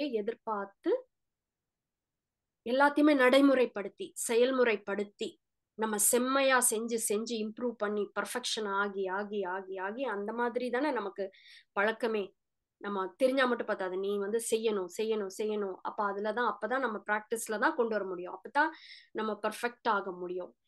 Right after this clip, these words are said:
அப்படிங்கிற மாதிரி இருக்கும்போது, இன்னொன்னு அனுபவங்களாவே எதிர்பார்த்து, எதிர்பார்த்து இருக்கிறதுனாலயும்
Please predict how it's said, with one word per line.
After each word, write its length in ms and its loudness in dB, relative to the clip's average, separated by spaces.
அப்படிங்கிற 600 -4
மாதிரி 300 -8
இருக்கும்போது, 540 -6
இன்னொன்னு 440 0
அனுபவங்களாவே 920 2
எதிர்பார்த்து, 500 -4
எதிர்பார்த்து 500 -6
இருக்கிறதுனாலயும் 840 -10